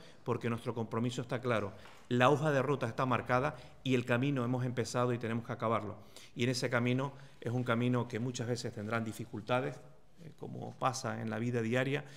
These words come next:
pero que también sa-, tenemos que saber sortear las dificultades, porque los vecinos que están ahí fuera nos exigen que día a día nos superemos, nos exigen que esta ciudad se transforme,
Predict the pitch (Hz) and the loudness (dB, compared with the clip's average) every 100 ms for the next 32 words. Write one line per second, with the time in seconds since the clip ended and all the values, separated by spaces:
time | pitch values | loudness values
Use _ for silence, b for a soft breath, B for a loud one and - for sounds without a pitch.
0 | B B B - 117 113 113 113 117 123 | B B B 2 2 2 0 -2 0 0
1 | 120 120 110 110 117 120 120 117 117 - | -2 -6 -4 -2 -2 -2 -4 -2 -2 -2
2 | 107 113 120 120 - - - 123 117 110 | -4 2 4 4 0 -16 -6 0 0 0
3 | 110 110 98 113 104 104 B B B 113 | -4 -4 0 0 0 -6 B B B -4
4 | 113 113 107 101 135 143 135 - 123 107 | 0 -2 -2 -4 -2 -4 -6 -6 -4 -4
5 | - 123 143 B B - 117 110 104 - | -2 -2 -2 B B -6 -4 -4 -4 -2
6 | 160 175 180 B B B - 127 113 143 | -2 -2 -6 B B B 2 4 6 4
7 | 131 127 131 120 - 117 127 120 104 101 | 4 2 2 0 -2 -2 0 0 0 -6
8 | B B B 120 117 123 - 147 160 156 | B B B 0 2 0 0 0 0 -2
9 | 127 139 - 127 127 131 123 117 151 120 | -4 -4 -2 -2 0 -2 -2 -2 0 0
10 | 101 | -2